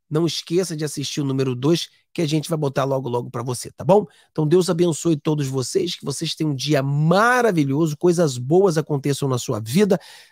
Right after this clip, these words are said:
Não esqueça de se inscrever no canal e ajuda a gente com o Pix. Eu tenho o ca-, o Pix novo,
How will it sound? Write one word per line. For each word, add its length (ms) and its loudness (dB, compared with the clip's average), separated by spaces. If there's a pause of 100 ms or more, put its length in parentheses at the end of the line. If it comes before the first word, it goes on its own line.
Não 460 6
esqueça 540 0
de 80 -10
se 120 -6
inscrever 360 0
no 100 2
canal 320 2 (340)
e 120 2
ajuda 420 0
a 20 4
gente 320 0
com 180 0
o 140 0
Pix. 380 -2
Eu 80 -14
tenho 320 -2
o 80 -12
ca-, 160 -4
o 300 -4
Pix 300 -8
novo, 380 2